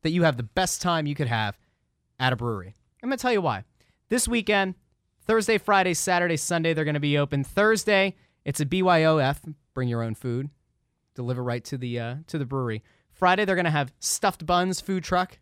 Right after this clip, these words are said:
starting at five o'clock. Saturday, they'll have Burrito Felice, four P M and later. And then on Sunday, they'll have Chuck's Barbecue out there at two P M. Here's the thing you wanna keep in mind about Odd Logic Brewing Company. We said, you know, a week ago or so, they were putting their double I P A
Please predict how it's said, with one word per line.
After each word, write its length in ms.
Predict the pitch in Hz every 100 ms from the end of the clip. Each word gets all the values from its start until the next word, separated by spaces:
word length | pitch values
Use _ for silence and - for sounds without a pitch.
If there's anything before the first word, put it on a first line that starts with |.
| _
starting 280 | - 160 156
at 80 |
five 180 | 165 156
o'clock. 400 | 147 160 156 151 _ _ _ _
Saturday, 640 | - - 196 202 196 185 - -
they'll 120 | 165
have 300 | 151 180 147
Burrito 340 | 151 170 190 185
Felice, 480 | 170 156 170 - - - -
four 240 | 165 160
P 240 | 156 165
M 240 | 151 139 131 _ _ _
and 200 | - 139
later. 280 | 151 165 170 - _
And 100 | -
then 80 | 247
on 100 | 240
Sunday, 260 | - 240 220
they'll 120 | 196
have 140 | 185
Chuck's 240 | - 214 -
Barbecue 400 | 196 170 - 170
out 140 | 151
there 220 | 156 143 - _ _
at 140 | 156
two 180 | - 185
P 200 | 147 165
M. 180 | 127 101 _ _ _ _ _ _ _
Here's 160 | 339
the 80 | 320
thing 160 | 233 190
you 100 | 156
wanna 140 | 143
keep 200 | 120 139
in 60 | 123
mind 280 | 113 98 107 -
about 280 | 123 117 - _
Odd 200 | 120 123
Logic 280 | 113 104 120
Brewing 200 | 117 113
Company. 260 | - 104 104
We 100 | 117
said, 340 | - 123 127 _ _ -
you 40 |
know, 80 | 120
a 40 | 104
week 220 | 127 135
ago 200 | 123 113
or 120 | 107
so, 340 | - 117 104 - _ _ _ _ _ _
they 100 | 143
were 100 | 131
putting 260 | 117 165 147
their 80 | 117
double 240 | 139 135
I 120 | 127
P 240 | 123 135 123
A 220 | 120 120